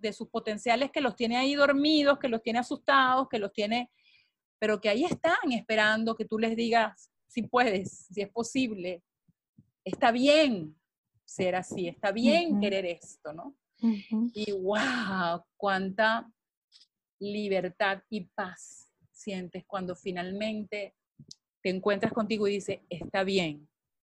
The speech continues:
Speaker 1: yo sé a
Speaker 2: <laughs>
Speaker 1: quién soy".
Speaker 2: Exacto. Tengo todo el permiso de la vida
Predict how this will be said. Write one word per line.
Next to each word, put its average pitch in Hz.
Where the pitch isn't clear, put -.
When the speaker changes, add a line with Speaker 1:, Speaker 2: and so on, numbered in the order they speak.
Speaker 1:
yo 185
sé 196
a 156
Speaker 2:
<laughs> -
Speaker 1:
quién 170
soy". -
Speaker 2:
Exacto. 185
Tengo 202
todo 208
el 214
permiso 208
de 226
la 185
vida 180